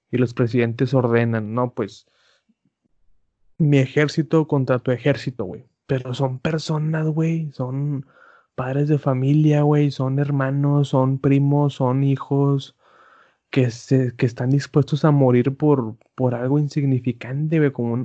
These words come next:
como una, una puta guerra mundial, güey, o sea, eh, de, todo se basa en el puto poder de mierda, güey, que todo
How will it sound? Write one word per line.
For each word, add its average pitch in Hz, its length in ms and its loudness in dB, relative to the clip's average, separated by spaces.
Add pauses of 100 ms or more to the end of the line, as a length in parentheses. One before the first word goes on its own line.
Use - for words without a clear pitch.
como 120 240 -2
una, 143 280 0
una 135 200 -2
puta 143 280 -2
guerra 135 280 2
mundial, 127 500 0
güey, 151 160 -2
o 123 80 -2
sea, 123 400 -6 (800)
eh, 98 220 -2
de, 120 240 2
todo 123 380 -4
se 160 120 0
basa 139 220 0
en 156 60 4
el 139 120 4
puto 131 280 0
poder 135 440 2
de 147 120 2
mierda, 135 400 2
güey, 135 140 0
que 131 100 -4
todo 127 400 0